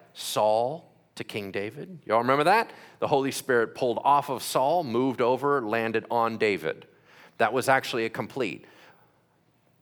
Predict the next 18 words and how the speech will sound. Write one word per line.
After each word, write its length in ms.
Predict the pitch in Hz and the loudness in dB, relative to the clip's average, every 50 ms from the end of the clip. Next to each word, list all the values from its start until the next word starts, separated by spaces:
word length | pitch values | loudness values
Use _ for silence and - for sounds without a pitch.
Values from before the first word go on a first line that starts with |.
| _ _ - | _ _ -2
But 120 | - - | -2 2
more 200 | 160 160 151 160 | 2 4 6 6
often 300 | 214 240 240 - 180 160 | 6 6 4 0 -4 -4
than 160 | 160 156 131 | -4 -2 0
not, 300 | 117 110 104 104 123 - - | 2 2 4 4 2 2 0
it 160 | 135 131 - | -2 -6 -4
may 160 | 131 135 131 | -4 -4 -4
be 160 | 139 143 147 160 | -2 -2 -4 -4
a 60 | 170 | -4
portion. 800 | 165 - - - - 233 220 190 147 - - - 87 69 - - - - _ _ _ _ _ _ _ _ _ _ _ _ _ _ _ _ _ _ _ _ - | -6 -10 -14 -4 0 0 0 0 0 -4 -6 -8 -10 -12 -16 -20 -20 -20 _ _ _ _ _ _ _ _ _ _ _ _ _ _ _ _ _ _ _ _ -2
Let 120 | 127 131 | -2 0
me 220 | 123 117 107 92 - - - | 0 -2 -4 -6 -10 -14 -14
cite 340 | - - - - 110 104 95 | -10 -4 0 2 2 2 2
a 40 | |
couple 360 | 90 - - 98 - 95 80 80 | 0 -2 -4 -6 -6 -6 -6 -8
examples 560 | 80 - - 90 82 82 - - 80 - - | -8 -6 -6 -4 -4 -4 -4 -6 -10 -10 -12
for 260 | - - 69 58 - | -10 -10 -10 -10 -10
you. 120 | - - | -12 -16